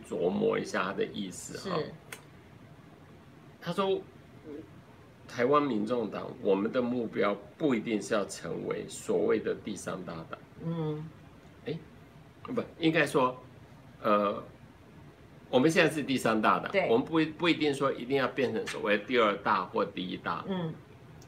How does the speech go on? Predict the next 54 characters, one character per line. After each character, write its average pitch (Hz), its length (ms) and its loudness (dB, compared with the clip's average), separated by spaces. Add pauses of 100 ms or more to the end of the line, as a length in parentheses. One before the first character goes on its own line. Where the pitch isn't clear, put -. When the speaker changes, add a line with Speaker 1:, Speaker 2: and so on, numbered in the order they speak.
(200)
Speaker 1:
可 - 100 -8
是 214 160 -2
我 135 140 4
们 104 100 4
的 117 100 6
影 107 240 2
响 92 280 -2
力 107 100 0
能 98 180 0
够 120 140 2
做 131 320 0
的 92 140 -2
事 101 260 -8
情， - 240 -12
Speaker 2:
那 147 80 -8
比 139 240 -14
这 147 80 -10
个 135 100 -10
还 117 160 -14
要 117 60 -8
大。 120 140 -6
Speaker 1:
是 - 160 -6
可 - 220 -4
以 104 200 0 (720)
超 104 260 -2
越 101 200 0
了 87 180 -2
这 - 120 -6
个。 - 80 -6
Speaker 2:
没 - 80 -6
错， 139 220 -4
没 113 280 -10
错。 - 80 -2
Speaker 1:
如 233 100 8
果 208 160 10
我 120 120 8
今 147 120 4
天 185 140 4
只 113 160 -4
是 160 140 2
想 107 280 2
我 101 120 2
第 139 180 -4
三 123 260 2
名 110 140 0
要 104 140 2
变 110 200 2
第 110 160 2
二 104 80 4
名， 95 140 -2
要 98 120 0
第 101 180 -6
一 101 80 -2
名， 95 180 -2